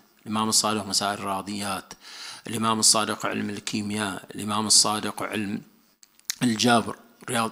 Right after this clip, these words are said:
وهكذا. خب، هذه أمور خارجة عن أمور ماذا؟ الدين. بس لما نق-، نقف على حياتهم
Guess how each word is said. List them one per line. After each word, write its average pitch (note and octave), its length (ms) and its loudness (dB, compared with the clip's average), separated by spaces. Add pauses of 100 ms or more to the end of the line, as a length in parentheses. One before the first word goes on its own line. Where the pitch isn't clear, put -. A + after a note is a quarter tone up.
وهكذا. A#2 560 -2 (220)
خب، C#3 140 6
هذه D3 260 10
أمور D3+ 200 6
خارجة D3+ 460 10
عن C3 160 8
أمور C3+ 300 4
ماذا؟ B2 500 2 (200)
الدين. A2+ 480 0 (680)
بس - 240 8
لما F#3 340 6
نق-، E3 560 2
نقف C3+ 420 4
على A2+ 280 0
حياتهم C#3+ 880 6